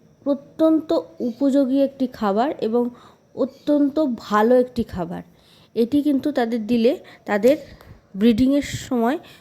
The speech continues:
খুব সুবিধা হবে, কারণ এটি পাখিকে শক্তি যোগাতে সাহায্য করে। ক্যালোরি, প্রোটিন, সমস্ত কিছুর উৎস হচ্ছে এই অঙ্কুরিত ডায়েট। এছাড়া অনেকে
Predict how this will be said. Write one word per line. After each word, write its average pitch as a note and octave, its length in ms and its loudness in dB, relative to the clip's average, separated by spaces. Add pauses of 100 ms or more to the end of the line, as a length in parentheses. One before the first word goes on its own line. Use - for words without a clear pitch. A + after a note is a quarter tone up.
(120)
খুব F4 180 -4 (280)
সুবিধা A3 440 0
হবে, F3 300 -6 (440)
কারণ A3 340 2
এটি A#3 340 0 (280)
পাখিকে C4 560 -4 (280)
শক্তি A#3 500 -2
যোগাতে C4 360 2
সাহায্য C4 380 0
করে। C#4 280 0
ক্যালোরি, B3+ 680 -2 (360)
প্রোটিন, B3 460 2
সমস্ত C#4 480 -4
কিছুর C4 360 -2
উৎস A3 300 -4
হচ্ছে A#3 400 -4 (380)
এই A#3 300 2
অঙ্কুরিত F#3 460 -2
ডায়েট। D#3+ 320 -2 (1000)
এছাড়া D4 580 0
অনেকে C#4+ 580 -2